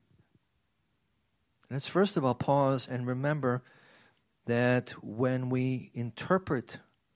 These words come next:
the Word of God, we need to compare it across the board.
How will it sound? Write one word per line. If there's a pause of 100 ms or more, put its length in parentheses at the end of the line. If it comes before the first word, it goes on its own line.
(400)
the
Word
of
God,
we
need
to
compare
it
across
the
board.